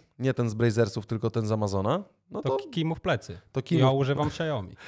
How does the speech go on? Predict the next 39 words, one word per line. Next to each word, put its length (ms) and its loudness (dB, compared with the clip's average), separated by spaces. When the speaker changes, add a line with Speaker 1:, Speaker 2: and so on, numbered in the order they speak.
Speaker 1:
To 180 4
kij 240 -2
mu 120 4
w 60 -12
plecy, 280 4
jak 120 0
to 100 0
Speaker 2:
No. 80 4
Speaker 1:
Ludwik 240 0
mówi, 240 0
ale 200 2
jest, 200 -2
posłuchajcie, 560 0
też 440 0
Fire 380 2
T 160 -6
V 100 -6
Stick 360 -6
od 120 0
Amazonu 440 4
typowo, 580 0
y, 300 -16
czyli 240 -2
też 420 0
coś 260 0
w 60 -4
rodzaju, 340 2
bo 120 -4
to 80 -4
jest 120 -4
na 60 2
Androidzie, 420 2
tylko 400 2
brandowane 540 2
logiem 300 2
Amazonu, 520 0
y, 140 2
taki, 720 -2
no, 220 -2